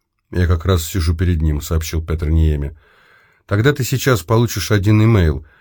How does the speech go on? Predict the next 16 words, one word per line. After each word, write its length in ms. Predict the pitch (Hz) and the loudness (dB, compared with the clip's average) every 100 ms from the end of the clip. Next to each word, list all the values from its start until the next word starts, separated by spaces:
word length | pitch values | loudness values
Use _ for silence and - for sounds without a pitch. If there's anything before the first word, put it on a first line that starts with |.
| _ _ - | _ _ -4
а 180 | 87 87 | -2 0
когда 320 | 98 92 101 | 0 2 2
посмотришь 600 | 104 - 139 127 82 - | 0 0 0 0 -2 -2
его, 300 | 78 71 65 - _ _ _ | -4 -4 -8 -14 _ _ _
сможешь 500 | - 110 107 98 85 | 0 2 4 2 0
позвонить 560 | 95 90 107 127 127 | 0 2 4 2 0
мне 380 | 95 82 69 - - | 0 2 0 -6 -10
и 100 | - | -8
поблагодарить 880 | 80 95 95 98 98 107 101 80 - _ _ _ - | -4 0 0 2 2 2 2 -2 -10 _ _ _ -4
за 200 | 85 87 | 0 0
всё, 200 | 80 113 | 0 -2
с 40 | |
чем 260 | - - 87 | -2 0 2
я 120 | 82 | 2
тебе 260 | 78 76 80 | 0 -4 -2
помогла». 520 | 82 78 71 67 | 0 0 -2 -6